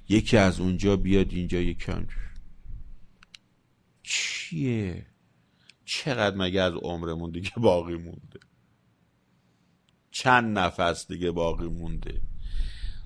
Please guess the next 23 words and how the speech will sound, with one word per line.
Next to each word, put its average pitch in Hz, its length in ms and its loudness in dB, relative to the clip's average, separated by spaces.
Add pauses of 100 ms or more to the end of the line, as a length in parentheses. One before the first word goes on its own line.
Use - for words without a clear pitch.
(120)
آخه 120 200 4
چقدر 117 720 8
تو - 140 0
این 98 140 2
کلهٔ 92 640 2
ما 90 220 4
هنوز 87 380 0 (200)
گچ 113 520 8 (1500)
و - 120 12
کاه - 880 10 (120)
انبار 85 680 6
شده؟ - 500 -10 (1160)
مگه 107 200 6
چقدر 113 580 8
دیگه 90 240 4
ما 87 200 2 (140)
عمر 85 300 4
داریم؟ - 380 -8 (1200)
نه، 85 340 4
یکی 87 220 4
از 85 220 6
ما 90 120 0
نره. 85 320 -2